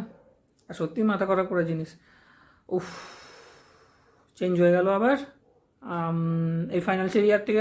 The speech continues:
আশা করি নেক্সট ফাইন্যান্সিয়াল ইয়ার শুরু হয়ে যাবে। দেখো, আহ, নিউ ট্যাক্স রিজম ছিল টোয়েন্টি টোয়েন্টি থ্রি থেকে টোয়েন্টি টোয়েন্টি ফোর, এখন, আহ, প্রপোজ করা হয়েছে। আম, আহ,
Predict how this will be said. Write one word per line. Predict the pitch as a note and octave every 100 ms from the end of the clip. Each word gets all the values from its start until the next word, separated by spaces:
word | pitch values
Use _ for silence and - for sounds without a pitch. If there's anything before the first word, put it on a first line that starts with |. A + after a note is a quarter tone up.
| G#3+
আশা | A3 G#3+
করি | A3 G#3
নেক্সট | F#3+ -
ফাইন্যান্সিয়াল | F#3+ G3 G3 G3 F#3
ইয়ার | F#3+ F#3+ F#3 F#3
শুরু | F3+ G3
হয়ে | G3
যাবে। | G3+ B3+ D4 - _ _ _ _ _ _ - _ _ _ _ _ _ _ _ _ _ -
দেখো, | C4+ G3 - - - - - C#4+
আহ, | G3 G3 G#3
নিউ | C4 C4+
ট্যাক্স | C4+ C4
রিজম | A#3+ C4 A#3+
ছিল | G#3 B3 - -
টোয়েন্টি | - G#3 A3
টোয়েন্টি | G#3 G#3+
থ্রি | A#3 G#3
থেকে | A3+ B3
টোয়েন্টি | F3 F3
টোয়েন্টি | F3+ F3+
ফোর, | B3 - - _ _ _ F3+
এখন, | F#3 A3 G#3+
আহ, | G3+ F3+ F3 F3
প্রপোজ | G#3+ B3+ -
করা | G#3+ F3+
হয়েছে। | E3 G3+
আম, | F#4 - - _ _ - E3 E3 E3 E3 E3 E3 E3
আহ, | E3 D#3+